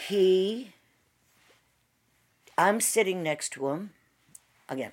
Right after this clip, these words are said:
long blonde hair, quick as a,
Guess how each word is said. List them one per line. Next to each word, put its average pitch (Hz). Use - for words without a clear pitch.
long 143
blonde 202
hair, 139
quick -
as 247
a, 185